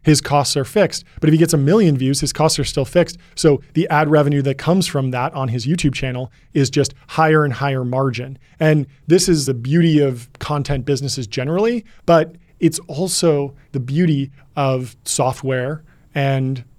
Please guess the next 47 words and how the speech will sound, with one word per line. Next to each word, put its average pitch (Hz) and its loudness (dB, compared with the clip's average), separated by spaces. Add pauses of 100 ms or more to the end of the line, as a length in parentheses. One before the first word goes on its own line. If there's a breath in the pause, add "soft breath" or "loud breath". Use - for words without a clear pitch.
Cars 123 -4
and 135 -2
Bids 170 2 (200 soft breath)
versus 156 2
a - -6
coffee 143 2
company 143 -2
or 143 -6
a - -10
t-shirt 151 0
company 135 -6 (260 soft breath)
or 135 -2
a 127 -6
creator 143 0
merch 135 -2
company, 127 -6 (200 soft breath)
where 139 2 (160 soft breath)
the 151 0
more 160 4
customers 151 -2
you 131 -6
sell, 147 2 (180 soft breath)
you 147 2
have 147 2
more 147 2
costs - -2 (180 soft breath)
because 139 -2 (180 soft breath)
every 139 -2
unit 156 0
costs - -4
something 120 -8
to 139 -8
actually 127 -6 (180)
sell. 131 -2 (160 soft breath)
There's 131 -2
shipping 165 0
costs, 143 2
and 135 -8
then 123 -8
there's 113 -10
the 127 -8
manufacturing 135 -2
costs 131 -6
and 127 -12
all 123 -8
of 120 -10
that. 139 -2